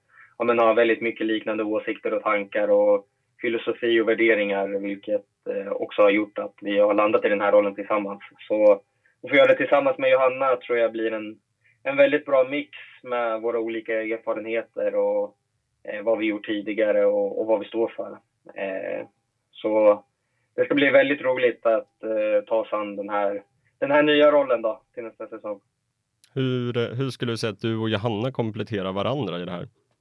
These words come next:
Speaker 1: Johanna har ju en, eh, otrolig spelarerfarenhet, eh, med, eh, fyrtio någonting A-landskamper och spela mästerskap, eh, så den erfarenheten är någonting som, som jag inte har som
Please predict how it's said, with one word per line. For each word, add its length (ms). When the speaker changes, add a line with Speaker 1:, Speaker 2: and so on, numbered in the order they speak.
Speaker 1:
Johanna 420
har 160
ju 100
en, 340
eh, 340
otrolig 760
spelarerfarenhet, 920
eh, 240
med, 480
eh, 300
fyrtio 480
någonting 600
A-landskamper 960
och 160
spela 200
mästerskap, 680
eh, 300
så 80
den 280
erfarenheten 680
är 60
någonting 400
som, 500
som 180
jag 180
inte 120
har 180
som 380